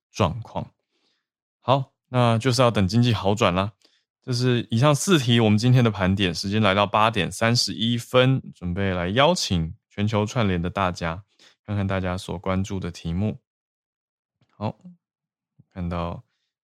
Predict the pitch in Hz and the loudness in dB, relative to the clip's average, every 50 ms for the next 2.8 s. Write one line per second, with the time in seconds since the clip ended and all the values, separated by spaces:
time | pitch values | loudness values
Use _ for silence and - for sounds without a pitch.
0 | _ _ _ _ _ _ _ _ _ _ _ _ _ - - - 113 104 - 113 | _ _ _ _ _ _ _ _ _ _ _ _ _ -18 -14 -12 -12 -6 -2 -2
1 | 104 104 101 98 92 90 87 - 101 98 92 85 85 87 90 87 - 107 98 92 | 0 0 0 0 -2 -4 -2 -2 0 0 0 0 -2 -4 -6 -6 -2 -2 -2 0
2 | - 117 95 - - _ _ _ _ _ _ _ _ _ 92 | 0 -2 -2 -2 -8 _ _ _ _ _ _ _ _ _ -20